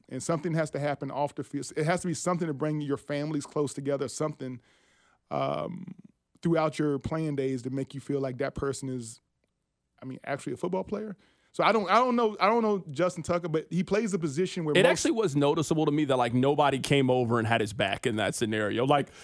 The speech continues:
Speaker 2: you have the other player grabbing the balls and throwing your helmet. Like,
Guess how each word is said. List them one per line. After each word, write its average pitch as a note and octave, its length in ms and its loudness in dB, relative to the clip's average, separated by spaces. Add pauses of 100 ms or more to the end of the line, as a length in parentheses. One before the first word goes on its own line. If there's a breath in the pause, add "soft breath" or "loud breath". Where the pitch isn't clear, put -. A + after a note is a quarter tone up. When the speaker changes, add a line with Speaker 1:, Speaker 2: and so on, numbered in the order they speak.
Speaker 2:
you D#4+ 140 2
have F#4 140 -2
the A#3+ 160 -2
other A3 260 4
player F#3+ 360 2
grabbing A3 640 2
the A3 100 2
balls G#3 340 4
and E3 260 4
throwing G#3+ 380 2
your F#3 220 4
helmet. F3 260 2
Like, E3 200 4